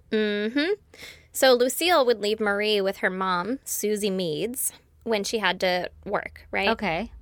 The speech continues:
Speaker 1: Getting that
Speaker 2: Grandma
Speaker 1: free
Speaker 2: watched the kids.
Speaker 1: Mm-hmm, getting that free daycare.
Speaker 2: Yeah, that's
Speaker 1: Mm-hmm.
Speaker 2: nice.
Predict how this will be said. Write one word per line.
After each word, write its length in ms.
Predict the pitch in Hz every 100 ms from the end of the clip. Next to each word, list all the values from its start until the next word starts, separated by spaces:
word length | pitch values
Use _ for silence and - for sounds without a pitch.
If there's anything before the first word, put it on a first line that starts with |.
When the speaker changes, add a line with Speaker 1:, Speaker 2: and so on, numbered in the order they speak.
| 240
Speaker 1:
Getting 180 | 202 170
that 100 | 170
Speaker 2:
Grandma 220 | 185 180
Speaker 1:
free 60 | 170
Speaker 2:
watched 240 | 170 -
the 60 | 170
kids. 340 | 190 160 -
Speaker 1:
Mm-hmm, 480 | 220 190 202 240 269
getting 120 | 226 202
that 120 | 190
free 220 | 320 302
daycare. 460 | 233 180 180 - 170
Speaker 2:
Yeah, 440 | 190 196 202 180
that's 120 | 214
Speaker 1:
Mm-hmm. 100 | 214 220
Speaker 2:
nice. 560 | 220 180 165 - -